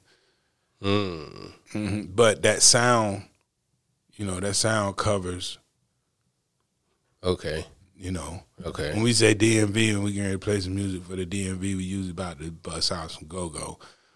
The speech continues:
Speaker 1: Mm-hmm.
Speaker 2: But D-, but he did more once he dropped, um, the It Takes Two and, and, and, um, Let Me Clear My Throat. You know, it was bigger than go-go.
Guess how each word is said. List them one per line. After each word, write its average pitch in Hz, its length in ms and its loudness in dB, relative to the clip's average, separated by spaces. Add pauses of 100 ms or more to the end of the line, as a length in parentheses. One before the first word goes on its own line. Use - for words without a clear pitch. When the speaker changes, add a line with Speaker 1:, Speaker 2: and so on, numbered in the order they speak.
(100)
Speaker 1:
Mm-hmm. 87 120 0
Speaker 2:
But 95 200 6
D-, 110 260 4
but 101 280 2
he 117 140 2
did 107 320 2
more 107 600 4 (720)
once 120 280 2
he 120 100 2
dropped, 110 420 4
um, 101 380 0
the 92 200 -4
It 123 140 2
Takes 113 320 2
Two 120 460 4
and, 95 500 -2
and, 90 500 -8 (680)
and, 90 480 -6 (640)
um, 85 640 -6 (540)
Let 120 180 0
Me 113 80 -2
Clear 117 240 4
My 110 160 2
Throat. 117 500 6 (120)
You 110 160 -2
know, 101 220 2
it 101 140 -4
was 95 160 -6
bigger 107 380 2
than 92 120 -4
go-go. 92 520 4